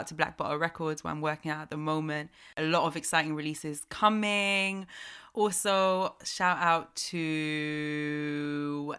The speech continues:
Foundation F M and all the work they're doing. Ten twenty Radio in Bristol. Trap House, an amazing music collective. Re-, Re-, Resident Advisor, who I'm working with on a project too.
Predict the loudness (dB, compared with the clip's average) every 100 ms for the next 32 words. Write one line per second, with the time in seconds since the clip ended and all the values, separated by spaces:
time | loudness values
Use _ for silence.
0 | -6 -6 -2 -4 -2 -6 2 10 12 12
1 | 10 6 0 -2 -4 -4 -4 -4 -4 -6
2 | -4 -2 -2 -2 -4 -2 -4 -6 -4 -4
3 | -4 -4 -6 0 0 0 -4 -4 0 0
4 | 0 0 -2 -8 -18 -20 -12 6 6 6
5 | 6 8 8 6 0 -4 -2 -2 -2 -4
6 | -4 -4 -6 -6 -4 -4 -4 -2 0 -2
7 | -2 2 4 4 4 2 4 0 2 0
8 | 2 8 8 8 4 2 2 0 0 0
9 | -2 -2 -2 -4 -4 -6 -6 -4 0 2
10 | 0